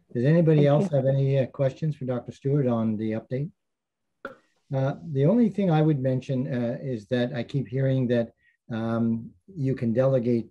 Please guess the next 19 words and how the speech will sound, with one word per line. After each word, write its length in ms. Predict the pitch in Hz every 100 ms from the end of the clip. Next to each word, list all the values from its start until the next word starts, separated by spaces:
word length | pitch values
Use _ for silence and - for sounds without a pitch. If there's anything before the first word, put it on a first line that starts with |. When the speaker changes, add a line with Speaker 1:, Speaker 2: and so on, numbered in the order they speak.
| _ 185 180
Speaker 1:
the 160 | 120
authority 480 | 113 - 127 123 117
for 160 | 107 107
checking, 640 | - 139 131 127 117 113 _ _ _ -
um, 360 | 113 110 113 110
that 140 | 117
the 80 | 107
vaccine 560 | - - - 123 117
records 340 | 113 113 120 107
are 100 | 113
there 340 | 113 117 117
and 200 | 113 113
the 40 | 107
driver's 320 | 107 113 110
license. 440 | 113 104 - 117 - _ _ _ -
But 100 | 131
I'll 260 | 131 139 143
always 360 | 131 143 131
remember, 680 | 123 123 123 120 120 117